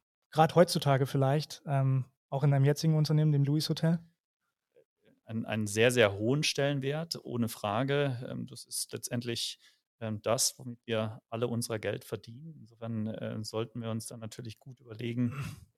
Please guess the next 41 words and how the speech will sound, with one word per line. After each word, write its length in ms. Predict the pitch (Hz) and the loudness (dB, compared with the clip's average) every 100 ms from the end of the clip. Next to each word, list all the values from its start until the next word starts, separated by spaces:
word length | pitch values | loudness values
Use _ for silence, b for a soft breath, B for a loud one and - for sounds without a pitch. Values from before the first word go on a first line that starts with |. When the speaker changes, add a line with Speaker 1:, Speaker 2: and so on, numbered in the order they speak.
| _ _ | _ _
Speaker 2:
wie 200 | 123 123 | -6 -4
wir 100 | 117 | -4
uns 220 | 107 - | -4 -4
aufstellen. 840 | 104 117 - - 131 143 160 151 | -4 -4 -4 -6 -4 -4 -4 -6
Und, 140 | - 113 | -2 0
Speaker 1:
Ja. 140 | 120 - - | 0 -2 -14
Speaker 2:
ähm, 300 | - 107 110 - _ _ _ _ - | -6 -4 -6 -8 _ _ _ _ -20
die, 340 | 120 120 117 _ _ _ - | -14 -12 -14 _ _ _ -14
ja, 200 | 110 113 | -10 -10
die 220 | 110 104 | -12 -8
Welt 200 | 113 - | -6 -6
ist 140 | - | -2
ja 320 | 117 110 110 - _ - | 0 0 -2 -12 _ -10
doch 360 | 120 - - | -10 -10 -10
auch, 380 | - 110 107 - _ - | -4 -2 -4 -12 _ -16
ähm, 260 | 107 107 107 | -10 -8 -8
mit 140 | 123 | -4
den 120 | 113 | -4
Systemen 520 | 107 101 - 120 131 | -2 -2 0 0 2
wesentlich 340 | 117 120 120 - | 0 0 -2 -4
komplexer 600 | - 107 127 - - 120 | -8 -6 -4 -2 0 0
geworden, 560 | 107 95 92 104 127 131 | -2 0 0 -2 -4 -4
so 340 | 127 110 107 B _ | -4 -4 -6 B _
Speaker 1:
Ja. 100 | 127 | -6
Speaker 2:
dass 200 | 117 - | -4 -2
das 320 | 107 104 - - | 0 -2 -4 -8
Thema 500 | - 113 131 120 117 | -4 0 2 2 0
ein 140 | 113 | 0
ganz 240 | 113 113 120 | -2 -2 -2
wichtiges 440 | 123 - 131 - | -4 -6 -6 -6
ist, 420 | 139 123 - - - | -4 -4 -4 -6 -6
ähm, 300 | 113 113 110 | -4 -4 -6
und 200 | 120 104 | -8 -12
wirklich 280 | 120 - | -16 -20
kontrolliert 560 | - 113 - 101 120 127 | -10 -10 -10 -10 -10 -4
werden 200 | 117 113 | -2 -2
muss 160 | 113 - | -2 -4
und 80 | 110 | -8
gesteuert 500 | - - - - - | -8 -8 -8 -10 -14
werden 300 | - - 117 | -16 -16 -20
muss. 240 | - | -20